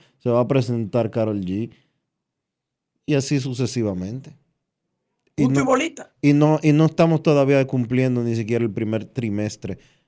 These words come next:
Speaker 1: del año
Speaker 2: Y yo no, y no he
Speaker 1: dos mil veinticuatro.
Speaker 2: oído a nadie gritando por lo caro de las boletas, ni las dificultades, ni nada.
Speaker 1: Ni porque no hay
Speaker 2: Es-,
Speaker 1: parque-,
Speaker 2: esos
Speaker 1: ni,
Speaker 2: lamentos no los he escuchado.
Speaker 1: ni, ni porque no hay parqueo en el Estadio Olímpico.
Speaker 2: Tampoco,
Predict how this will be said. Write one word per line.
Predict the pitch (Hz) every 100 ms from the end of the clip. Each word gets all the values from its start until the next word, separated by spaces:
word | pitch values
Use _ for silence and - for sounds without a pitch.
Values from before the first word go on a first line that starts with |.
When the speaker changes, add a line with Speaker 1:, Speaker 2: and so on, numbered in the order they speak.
| -
Speaker 1:
del | 104 101
año | 104 104 90 65 _ _ _ _ _ _ _ _ _ _ _ _ _ _
Speaker 2:
Y | 104 104 101
yo | 233
no, | 233 -
y |
no |
he |
Speaker 1:
dos |
mil | 180
veinticuatro. | 202 208 247 269
Speaker 2:
oído | 254 247
a | 233
nadie | 262 262
gritando | 226 202 220 254 240
por | 190 175
lo | 170 160
caro | 214 214
de | 196
las | 185
boletas, | 165 180 269 277 254
ni | 202
las | 185 170
dificultades, | 170 165 160 185 196 180
ni | 151
nada. | 101 98 - _ _ _ _ _
Speaker 1:
Ni | - 131 123 131
porque | 117 120 131
no | 117
hay | 127
Speaker 2:
Es-, | - -
Speaker 1:
parque-, | 254
Speaker 2:
esos | 254 294
Speaker 1:
ni, | 139
Speaker 2:
lamentos | 160 240 269 247 208
no | 208
los | 214 208
he | 208
escuchado. | 190 156
Speaker 1:
ni, | 151 147 123
ni | 123 139 131
porque | 131 123 120
no | 131
hay |
parqueo | 139 139 113 107 104 104
en | 104
el | 101 98 95
Estadio | 92 107 104
Olímpico. | 87 82 87 90
Speaker 2:
Tampoco, | 180 - 180 151